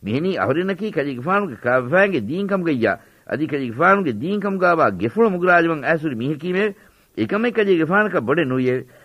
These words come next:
කලී ගෙෆාන බොඩුයි කලී ගෙෆානුගේ දුයිසතේ ජමජු විකන්තකේ. මිදන්නවනි හම තෙදේ කලී ගෙෆානු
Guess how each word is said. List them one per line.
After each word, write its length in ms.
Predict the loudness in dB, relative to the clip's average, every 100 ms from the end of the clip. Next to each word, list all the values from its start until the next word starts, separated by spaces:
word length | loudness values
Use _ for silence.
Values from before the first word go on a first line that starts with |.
| _
කලී 240 | 2 4 4
ගෙෆාන 380 | 4 4 2 2
බොඩුයි 420 | 2 2 2 2
කලී 240 | 2 2
ගෙෆානුගේ 420 | 0 -2 0 -2
දුයිසතේ 480 | -2 -2 -2 -2 -2
ජමජු 400 | 0 0 2 2
විකන්තකේ. 520 | 0 0 -4 -6 -8 -10 -20 _ _
මිදන්නවනි 520 | 0 2 4 2 0 0
හම 140 | -2
තෙදේ 340 | -4 2 4 4
කලී 240 | 2 0
ගෙෆානු 380 | 0 2 2